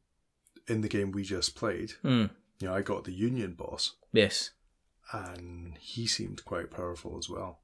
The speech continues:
Speaker 2: Yeah. Uh, how you get allies, though, it's an auction.
Speaker 1: Mm-hmm.
Speaker 2: Um, you, uh, during the game, the idea of the game is to collect as much money as possible. We touched on these kind of metallic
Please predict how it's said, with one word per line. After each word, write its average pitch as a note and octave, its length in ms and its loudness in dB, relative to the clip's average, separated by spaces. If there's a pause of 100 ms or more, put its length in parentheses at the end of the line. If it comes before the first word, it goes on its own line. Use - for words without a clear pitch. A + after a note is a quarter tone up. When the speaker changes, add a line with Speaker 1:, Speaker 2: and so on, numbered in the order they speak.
(100)
Speaker 2:
Yeah. A#2+ 260 10 (440)
Uh, A#2 140 6 (500)
how F#3 140 12
you E3+ 200 12
get D#3+ 180 12
allies, A2+ 480 12
though, A2+ 180 6
it's - 280 4
an C3 80 6
auction. A#2 420 2 (540)
Speaker 1:
Mm-hmm. A#2+ 560 8
Speaker 2:
Um, A2 260 4 (320)
you, D3 480 4 (100)
uh, - 120 6
during A3+ 320 12
the F3+ 80 12
game, B2+ 420 10 (320)
the C#3 180 12
idea D#3 360 12
of A2+ 60 4
the A#2 80 4
game A2 240 8
is - 80 0
to - 80 -2
collect - 340 2
as A#2+ 80 -2
much A2 280 2
money A2 200 4
as G2+ 140 0
possible. A2 580 0
We G#2+ 140 2 (100)
touched - 360 4
on B2+ 100 6
these A#2 180 4
kind A#2 180 2
of G#2 60 4
metallic - 880 0